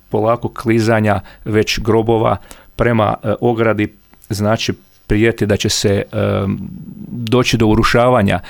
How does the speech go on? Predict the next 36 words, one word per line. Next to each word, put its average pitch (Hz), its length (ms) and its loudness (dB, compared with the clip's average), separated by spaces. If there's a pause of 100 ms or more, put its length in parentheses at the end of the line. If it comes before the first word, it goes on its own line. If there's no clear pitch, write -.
(140)
znači, 107 360 -2
tog 104 240 -2
brijega 101 360 0
na 98 80 -4
kojem 104 240 -2
se - 160 -4
nalazi 104 340 0
groblje 117 420 2 (360)
i, 110 140 0
evo, 117 420 2
e, 104 220 0
kažem, 104 360 0
to 110 220 0
bi, 101 280 -2
e, 92 60 -6 (1000)
vrlo 101 340 0
brzo 101 280 0
trebali 101 460 -2 (220)
krenuti 101 580 -4
isto 104 300 -6
tako 101 300 -4
s - 100 -6
radovima 98 540 0 (280)
da 101 220 0
se - 160 -6
taj 98 240 0
dio, 95 400 -2
e, 95 200 -2
sanira, 117 560 0 (880)
odnosno 104 340 -2
taj, 98 280 0
e, 98 100 -6 (580)
potporni 101 400 -4
zid 101 200 -2
će - 120 -4
sanirati, 101 600 -2